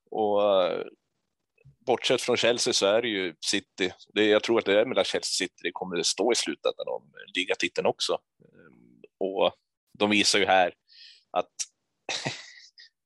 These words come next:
vi, så fort vi, ett lag blir lite passivt och backar hem, då är det svårt att ta sig ur det. Ehm, för de har s-, skickliga spelare på varenda position som,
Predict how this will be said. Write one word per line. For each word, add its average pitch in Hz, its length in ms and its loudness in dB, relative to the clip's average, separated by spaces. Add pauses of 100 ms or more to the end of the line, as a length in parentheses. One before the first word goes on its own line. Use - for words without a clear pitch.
(120)
vi, 104 320 2
så 110 120 4
fort - 260 0
vi, 110 280 2
ett - 240 0
lag 104 260 4
blir 110 140 -4
lite 101 260 -8
passivt - 520 0
och 90 420 -4
backar 104 380 0
hem, 98 320 0 (880)
då 117 120 4
är 120 160 4
det 110 100 -8
svårt 120 320 -10
att 110 60 -20
ta 110 140 -2
sig 107 160 -4
ur 120 140 -4
det. 90 200 -8 (380)
Ehm, - 600 -12 (880)
för 101 80 0
de 98 140 0
har 104 140 6
s-, - 160 0 (480)
skickliga - 300 -2
spelare 98 280 2
på 101 180 0
varenda 98 300 2
position 101 640 0
som, 90 480 -6